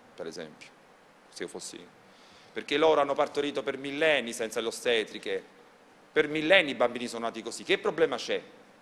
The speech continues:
Perché mai dovremmo andare noi a insegnargli come si partorisce o aiutare a partorire, quando per millennio vanno nella foresta e partoriscono?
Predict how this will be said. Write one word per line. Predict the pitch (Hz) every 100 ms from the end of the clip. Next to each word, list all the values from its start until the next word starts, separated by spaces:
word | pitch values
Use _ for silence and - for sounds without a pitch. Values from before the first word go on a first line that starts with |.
| -
Perché | 175 185
mai | 185 143
dovremmo | 110 110 107
andare | 107 107 107
noi | 110
a |
insegnargli | 104 110 110 113 104
come | 104 104
si | 107
partorisce | 101 95 107 107 110
o |
aiutare | 110 110 107
a |
partorire, | 101 104 - 110 101 - - -
quando | - 156
per | 160 175
millennio | 175 175 196 185 175 - -
vanno | 156 160
nella | 160 160
foresta | 147 156 -
e | 127
partoriscono? | 127 - 110 98 - -